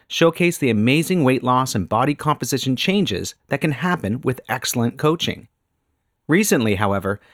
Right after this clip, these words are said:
transformation photos have gotten controversial. We've seen it on our own channels, as well as those in other nutrition and fitness companies, influencers, and social media outlets. Comments on these kinds of photos range from, "Wow, that person made amazing progress.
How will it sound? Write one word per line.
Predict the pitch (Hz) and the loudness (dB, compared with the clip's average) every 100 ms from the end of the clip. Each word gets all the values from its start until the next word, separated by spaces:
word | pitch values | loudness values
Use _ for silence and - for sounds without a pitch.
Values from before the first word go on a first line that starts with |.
| _ | _
transformation | - 180 202 202 160 131 120 | -2 0 0 2 2 2 0
photos | - 170 165 85 - - | 0 0 2 -2 -6 -6
have | 139 | -4
gotten | 170 175 120 | 0 -2 -2
controversial. | 123 113 107 123 196 - - - _ _ _ _ _ _ - | -2 -4 -2 0 0 -2 -8 -10 _ _ _ _ _ _ -2
We've | 151 | 0
seen | - 170 180 | 0 2 2
it | 190 | 4
on | 170 160 | 4 4
our | 151 | 4
own | 202 | 2
channels, | 196 110 95 90 120 - | 2 0 -2 -4 -10 -6
as | 127 135 | -2 4
well | 156 | 4
as | 156 | 4
those | 147 151 160 | 4 4 4
in | 127 | 2
other | 123 131 | 2 2
nutrition | 120 104 - 135 170 | 2 0 0 0 0
and | 135 | -2
fitness | 127 104 95 | 0 -2 -2
companies, | - 147 147 147 143 - _ | -2 -2 0 -2 -4 -12 _
influencers, | 156 160 - 143 135 - 135 131 | 0 0 2 2 2 2 0 0
and | 110 104 | -4 0
social | 123 - 123 | 0 2 2
media | 101 110 107 | 2 0 0
outlets. | 131 113 82 - - - _ _ _ _ - | -2 -4 -8 -10 -16 -16 _ _ _ _ 0
Comments | 165 180 147 | 2 4 4
on | 135 123 | 4 4
these | 117 | 2
kinds | - 123 117 | 2 0 0
of | - | 2
photos | 123 139 151 | 2 2 0
range | 127 123 113 | 0 0 0
from, | 123 110 104 _ _ | 0 -2 -4 _ _
"Wow, | - 175 196 156 123 | -6 0 2 2 0
that | 151 147 | -2 -2
person | 185 180 180 | 0 0 2
made | 160 | 2
amazing | 156 175 190 190 165 165 | 2 2 4 4 2 0
progress. | - 170 185 127 87 - | 0 2 2 0 -4 -6